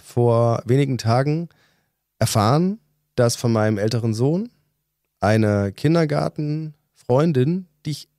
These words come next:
äh, immer ziemlich cool fand, weil, und immer noch finde, die ist mittlerweile halt seit ein paar Wochen eingeschult worden,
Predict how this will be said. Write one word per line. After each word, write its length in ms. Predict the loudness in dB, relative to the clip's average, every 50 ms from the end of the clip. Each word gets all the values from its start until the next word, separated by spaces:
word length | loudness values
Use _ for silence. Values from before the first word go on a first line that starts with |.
| _ 0
äh, 200 | 0 0 0 0
immer 260 | -2 -2 -4 -4 -4
ziemlich 280 | -6 -4 -4 -4 -6 -6 -6 -4
cool 140 | -2 -2 -2
fand, 380 | 0 0 0 0 -2 -6 -10 _ _ _ _ _ _ _ _ _
weil, 220 | 0 2 4 4 4
und 140 | 2 0 2
immer 140 | 2 2
noch 140 | 2 2 2
finde, 420 | 2 2 2 2 2 2 0 -2 -4 _ _ _ _ _ _ -2
die 40 | -2
ist 260 | -2 -2 -2 -8 -12
mittlerweile 560 | -10 -6 -2 -2 0 2 2 2 4 4 4
halt 160 | 4 4 2 2
seit 200 | 0 -2 -2 -4
ein 40 | -4
paar 160 | -4 -2 -2
Wochen 220 | -2 -2 -2 -2
eingeschult 520 | -2 -2 -2 0 0 0 0 0 0 2 2
worden, 360 | 0 0 0 -2 -2 -6